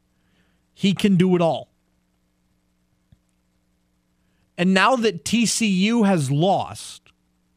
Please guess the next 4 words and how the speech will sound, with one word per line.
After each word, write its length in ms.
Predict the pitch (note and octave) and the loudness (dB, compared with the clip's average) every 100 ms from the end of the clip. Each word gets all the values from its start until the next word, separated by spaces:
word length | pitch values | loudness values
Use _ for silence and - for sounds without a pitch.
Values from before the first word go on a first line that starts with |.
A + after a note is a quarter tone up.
| _ _ _ _ _ _ _ _ _ _ _ _ | _ _ _ _ _ _ _ _ _ _ _ _
James, 380 | A#2 E3 G#3 F3 | -6 -2 0 0
I 160 | E3+ G3+ | -2 0
am 320 | G3+ F3+ E3 - | 0 -2 -4 -8
prepared 760 | - C#3+ - G#3+ G#3+ B2+ D3 F3 | -8 -6 -2 0 0 0 -2 -6